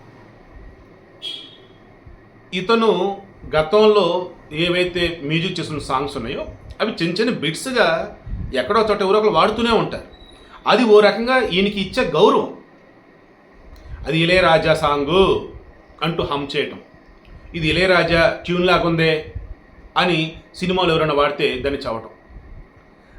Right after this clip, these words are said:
ఆయనకిచ్చే ఈ గౌరవాన్ని చేజేతులారా ఆయనే కా-, ఏమంటారు, కాలుతో తంతురాడని ఫీలింగ్ వస్తుంది. కొద్ది రోజులు పోతే ఇళయరాజా పాటలు పాడాలన్నా భయపడాల్సిన పరిస్థితి, ఇళయరాజా సాంగ్స్ ఎక్కడైనా వాడాలన్నా భయపడే పరిస్థితి.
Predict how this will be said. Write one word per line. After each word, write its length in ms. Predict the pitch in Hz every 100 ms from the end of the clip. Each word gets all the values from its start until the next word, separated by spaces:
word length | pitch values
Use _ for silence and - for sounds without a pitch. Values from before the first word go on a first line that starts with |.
| - 139
ఆయనకిచ్చే 520 | 202 214 214 214 285
ఈ 80 | 165
గౌరవాన్ని 840 | 185 214 240 220 220 170 208 - -
చేజేతులారా 760 | 180 214 226 214 208 202 226 -
ఆయనే 640 | 139 185 208 202 160 165 165 - - - _ -
కా-, 240 | 151 151
ఏమంటారు, 460 | 156 147 214 156 - -
కాలుతో 300 | 170 190 -
తంతురాడని 480 | 160 170 180 165
ఫీలింగ్ 320 | - 160 190 -
వస్తుంది. 260 | - - - - - - - - - - - -
కొద్ది 140 | 180
రోజులు 160 | 226 240
పోతే 380 | 226 220 196
ఇళయరాజా 420 | 180 190 220 220 214
పాటలు 280 | 190 185
పాడాలన్నా 500 | - 131 156 190 202
భయపడాల్సిన 460 | 190 165 175 160 151
పరిస్థితి, 380 | 123 - - - - - -
ఇళయరాజా 320 | 165 226 208
సాంగ్స్ 320 | 208 185 185 -
ఎక్కడైనా 240 | 170 139
వాడాలన్నా 400 | 135 185 190 196
భయపడే 340 | 160 160 160
పరిస్థితి. 360 | 139 139 -